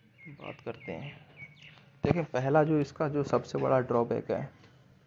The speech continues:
और Indian पर-, perspective, Indian, India, Indian farmers के अगर पस मंज़र में अगर हम बात करें,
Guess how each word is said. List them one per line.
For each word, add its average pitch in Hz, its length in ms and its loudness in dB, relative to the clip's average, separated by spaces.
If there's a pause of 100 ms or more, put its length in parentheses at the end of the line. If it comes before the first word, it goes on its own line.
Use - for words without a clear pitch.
(560)
और 123 300 -2 (160)
Indian 127 380 0
पर-, - 360 -8
perspective, 123 880 -6
Indian, 120 520 -4 (220)
India, 120 520 -2 (100)
Indian 120 420 -4
farmers 120 560 -6
के 127 120 -6
अगर 120 180 4
पस - 260 -6
मंज़र 120 520 -4
में 113 120 -2
अगर 113 220 -6
हम 117 240 -4
बात - 180 -4
करें, 117 300 -10